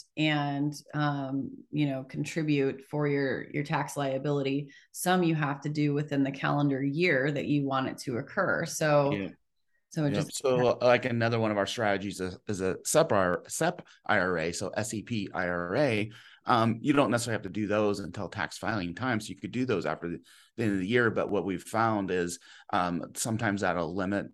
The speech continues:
Speaker 2: um, your contributions, um, just based on the business structure and profitability. So, uh, if you want to maximize contributions, then we've been finding out the solo four oh one Ks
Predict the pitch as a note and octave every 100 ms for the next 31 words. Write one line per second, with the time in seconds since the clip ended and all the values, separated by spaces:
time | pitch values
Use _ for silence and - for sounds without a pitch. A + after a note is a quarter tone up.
0 | _ D2 D#2+ D2 D#2+ F2+ _ _ _ F#2+
1 | - G#2 E2 E2 C3 A#2+ D#2+ G2+ A#2 A#2
2 | - _ _ _ F2 F2 F#2 G2 - G2+
3 | F2+ F2+ E2 D#2 - F#2+ F2 E2 G2+ F2
4 | - E2 E2 E2+ E2+ F2 B2+ A2+ G#2 G2
5 | A#2 F#2+ F#2+ - - - _ - E2+ E2
6 | F2+ F#2 G2+ F#2+ F2+ E2+ F#2 F#2 F#2 F#2
7 | D#2+ D#2+ G2 - A#2 C#3 C3 A#2+ G2+ G#2+
8 | - G2+ F#2+ F#2+ F#2+ E2+ F#2 F2+ G2+ F#2
9 | E2+ D#2+ E2+ E2 E2+ D#2+ E2 F#2+ E2+ D#2+
10 | D#2 D#2+ D#2+ G#2+ F#2+ F#2